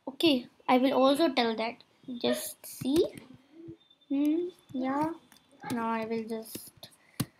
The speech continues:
do same. Now, okay, wait. We forgot to change the button I D. This is our button four. Now this is our button five. Button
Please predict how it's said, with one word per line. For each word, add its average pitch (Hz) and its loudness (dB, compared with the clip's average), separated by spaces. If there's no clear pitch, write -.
do 240 -6
same. 254 -4
Now, 269 0
okay, 233 -6
wait. 214 -10
We 262 4
forgot 285 8
to 339 6
change 294 6
the 302 8
button 240 4
I 254 4
D. 226 -2
This 226 -2
is 339 2
our 240 4
button 254 0
four. 277 8
Now 247 -2
this 247 2
is 277 2
our 240 10
button 233 6
five. 277 8
Button 208 -4